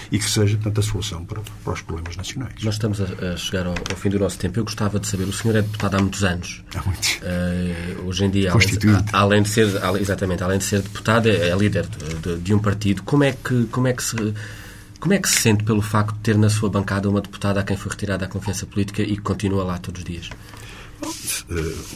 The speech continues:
Speaker 1: o que sentimos é aquilo que está dito e escrito. Houve aqui uma alteração.
Speaker 2: Não lhe causa incómodo?
Speaker 1: Eh, não, incómodo não.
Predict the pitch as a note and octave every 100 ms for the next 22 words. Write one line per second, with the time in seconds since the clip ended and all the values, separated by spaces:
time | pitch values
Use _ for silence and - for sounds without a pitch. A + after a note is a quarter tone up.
0 | - F#2 - - - F#2 - A#2+ D#3 D3+
1 | C#3+ - G2+ - - G2 F2+ C#3 - G2+
2 | F2+ E2 E2 E2+ F2 - G#2 B2 - D3
3 | G2+ F2 F2+ - - - - - F2+ E2+
4 | E2+ G2 F2+ F2 E2 F2 - G2+ F2 E2
5 | G#2 G2+ G2+ G2 G2 G2 G2+ G2+ E2 -
6 | - - - - A2 G#2 G#2 - - -
7 | C3 - A#3+ - A#2+ G#2+ G#2+ A2+ G#2+ F#2